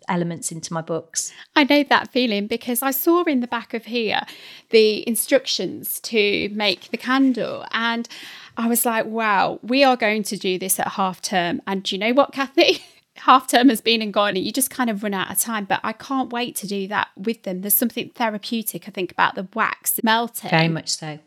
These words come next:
Speaker 2: And so that really came across in your
Speaker 1: Mm,
Speaker 2: book, in your
Speaker 1: mm.
Speaker 2: description. So you could tell that you'd kind of done a little bit and done a, a bit of
Speaker 1: Mm.
Speaker 2: research
Speaker 1: Yeah.
Speaker 2: about it.
Speaker 1: I've done a lot of research about the fragrance oils as well, and, you know, how to blend them and, and what the different smells are. And, you know,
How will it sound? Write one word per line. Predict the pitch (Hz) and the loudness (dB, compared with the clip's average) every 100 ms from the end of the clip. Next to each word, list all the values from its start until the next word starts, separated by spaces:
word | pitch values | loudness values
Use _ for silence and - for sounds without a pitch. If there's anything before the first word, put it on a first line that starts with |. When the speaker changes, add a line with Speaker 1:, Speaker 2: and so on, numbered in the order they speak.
| - | -4
Speaker 2:
And | 214 | -2
so | - 240 | 2 2
that | 226 269 262 | 2 0 0
really | 294 269 | -2 -4
came | - 233 202 | -6 -6 -6
across | - 226 - | -6 -4 -2
in | 185 | 0
your | 160 | 0
Speaker 1:
Mm, | |
Speaker 2:
book, | 196 170 165 | 2 -2 -4
in | |
your | 190 180 | -6 -2
Speaker 1:
mm. | |
Speaker 2:
description. | 170 170 - - - 175 | -2 -2 -4 -4 -6 -6
So | - | -8
you | 202 | -8
could | - - | -10 -12
tell | 226 254 262 | -4 0 0
that | 220 | -2
you'd | 196 | -4
kind | - 196 185 | -10 -10 -10
of | 185 _ _ _ _ _ | -12 _ _ _ _ _
done | 226 220 | 0 2
a | |
little | 196 190 180 | 2 -2 -8
bit | 180 | -6
and | 185 185 | -6 -4
done | 214 202 | -2 -2
a, | 190 _ - | -6 _ -6
a | 202 | -4
bit | 202 | 2
of | 190 | 4
Speaker 1:
Mm. | 196 | 4
Speaker 2:
research | 185 175 - 190 - - | 2 0 -2 -2 -6 -8
Speaker 1:
Yeah. | 175 175 | -4 -4
Speaker 2:
about | 240 - - | -4 -6 -6
it. | - | 2
Speaker 1:
I've | |
done | 240 240 | 6 8
a | |
lot | 226 | 8
of | - | 4
research | 202 - 185 - | 2 0 -4 0
about | 175 - | 0 0
the | |
fragrance | - 196 226 220 196 - | -2 0 2 0 -4 -4
oils | 170 165 160 | -6 -6 -8
as | 165 | 0
well, | 196 190 180 | 2 4 2
and, | 165 165 - - - | 0 -4 -12 -20 -8
you | 190 | 2
know, | 180 | 2
how | - 180 | 4 0
to | 185 | 0
blend | 180 196 208 208 190 | 0 4 4 4 0
them | 170 165 | -4 -8
and, | 170 - | -10 -8
and | 180 | -6
what | 180 180 | -4 -6
the | |
different | 185 185 - 220 | -6 -6 -8 -2
smells | - - 196 185 190 185 | -2 2 2 2 2 0
are. | - 170 165 165 165 | -2 -4 -2 -4 -4
And, | 175 - | -6 -6
you | 202 | -4
know, | 180 170 | -4 -4